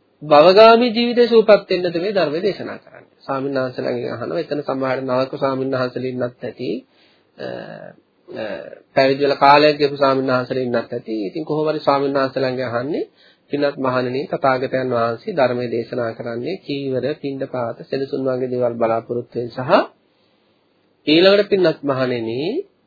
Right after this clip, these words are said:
භවගාමී ජීවිතේ සුවපත් කර ගැනීම අදහසකටද?" එතකොට තමයි ස්වාමීන් වහන්සේලා දේශනා කරනවා, "අනුකම්පකෝ භගවා හිතේසි අනුකම්පං උපාදාය ධම්මං දේසේති."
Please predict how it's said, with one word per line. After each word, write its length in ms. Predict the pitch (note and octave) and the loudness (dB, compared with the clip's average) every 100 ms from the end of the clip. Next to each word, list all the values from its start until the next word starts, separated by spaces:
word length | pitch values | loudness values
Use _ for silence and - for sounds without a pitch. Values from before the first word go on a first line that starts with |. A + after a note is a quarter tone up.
| _ _ _ _ _ - | _ _ _ _ _ 2
භවගාමී 680 | C3+ D3+ F3 G3 G3+ G#3 G#3 | 6 8 10 12 10 8 2
ජීවිතේ 340 | G3 F#3+ A#3 | 0 0 0
සුවපත් 320 | A3 F#3 F3+ | 2 2 0
කර 140 | - E3 | -4 -4
ගැනීම 280 | D3+ E3 G#3 | -2 -2 -2
අදහසකටද?" 600 | F3 C#3+ C3+ D3+ G3 C3 - _ _ _ _ _ _ _ _ _ | -4 -6 -6 -8 -6 -8 -10 _ _ _ _ _ _ _ _ _
එතකොට 320 | C3 G3 G3 E3+ | -2 2 2 2
තමයි 440 | D3 B2+ B2 D#3 F#3+ D3 C#3 | 0 0 -2 -2 -2 -4 -4
ස්වාමීන් 420 | - C3+ C3+ C3+ | -2 0 0 -2
වහන්සේලා 360 | C3 B2+ C3 B2+ | -4 -4 -4 -4
දේශනා 400 | A#2+ B2 A#2+ A#2 | -4 -2 -4 -4
කරනවා, 540 | A#2 A2 A2 A#2 D#3+ D#4+ - _ _ _ _ _ _ _ - | -6 -6 -4 0 0 -2 -6 _ _ _ _ _ _ _ 2
"අනුකම්පකෝ 760 | C#3+ F3+ F#3 D#3+ D#3 C#3+ C#3 | 4 6 4 2 -2 0 0
භගවා 440 | C3 B2+ B2+ B2+ B2 | 2 0 2 4 4
හිතේසි 540 | A#2+ A#2 C#3 D3+ - | 0 -2 0 0 0
අනුකම්පං 640 | F3+ D#3 D3 C#3 - C3+ C3 | 0 0 0 -4 -4 -4 -4
උපාදාය 580 | C#3+ B2 C3 A#2+ A#2+ C#3+ | -10 -8 -4 -2 0 0
ධම්මං 400 | F3 D3 C#3 D3 | 0 -2 -4 -6
දේසේති." 540 | E3 C3+ - - - | -4 -4 -6 -14 -14